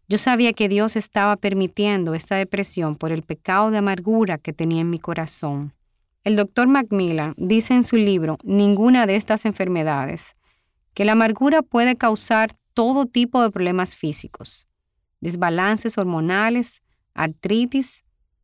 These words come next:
y también puede contristar al Espíritu Santo". Eso era lo que estaba pasando.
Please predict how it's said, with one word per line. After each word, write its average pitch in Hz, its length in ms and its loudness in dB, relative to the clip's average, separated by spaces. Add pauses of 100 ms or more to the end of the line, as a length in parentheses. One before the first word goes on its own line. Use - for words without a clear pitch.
(220)
y 214 100 0
también 220 460 2
puede 202 380 2
contristar 208 1000 0
al 175 120 -2
Espíritu 190 580 -4
Santo". 156 540 -4 (840)
Eso 254 380 2
era 180 220 0
lo 175 120 -2
que 175 120 -6
estaba 175 360 -2
pasando. 180 680 -4